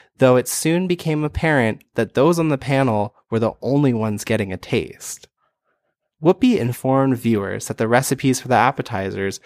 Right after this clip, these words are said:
were listed on The View's official Instagram page, making it known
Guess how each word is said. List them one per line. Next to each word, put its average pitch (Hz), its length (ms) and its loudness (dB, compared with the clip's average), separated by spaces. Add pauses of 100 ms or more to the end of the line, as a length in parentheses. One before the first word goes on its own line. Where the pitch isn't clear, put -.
(220)
were 117 140 -2
listed 117 360 0
on 101 160 -2
The 101 80 -6
View's 110 320 -2
official 160 400 -2
Instagram 107 540 -4
page, 95 360 -6 (320)
making 139 340 2
it 85 80 -4
known 113 440 0